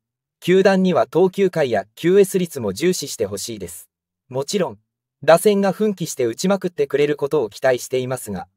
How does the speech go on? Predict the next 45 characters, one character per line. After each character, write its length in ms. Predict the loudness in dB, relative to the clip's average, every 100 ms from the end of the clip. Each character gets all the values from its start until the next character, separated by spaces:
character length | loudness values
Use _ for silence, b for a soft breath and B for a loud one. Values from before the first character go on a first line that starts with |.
| _ _ _ _ _
そ 200 | -2 2
う 60 | 2
す 120 | 4
れ 100 | 2
ば 140 | 2 0
勝 180 | -4 -6
ち 40 |
数 220 | -2 -2
も 120 | -2
つ 140 | -4 -4
い 80 | -4
て 120 | -6
く 100 | -6
る 100 | -4
と 140 | -4
思 180 | -4 -4
い 60 | -6
ま 100 | -10
す。 200 | -14 -20 _ _ _ -4
こ 140 | 0
れ 100 | 4
は 140 | 4 4
防 240 | 4 4
御 80 | 4
率 220 | 2 0
な 100 | 0
ど 160 | 2 0
を 40 |
見 120 | 0
た 140 | 0 0
ト 180 | 0 0
ー 40 |
タ 120 | -2
ル 80 | -2
の 140 | -2
デ 160 | 0 0
ー 20 |
タ 100 | -2
で 80 | -8
す。 220 | -12 -18 _ _ _ _
野 160 | 2 2
球 220 | 2 2
に 120 | 4
は 120 | 4
流 140 | 2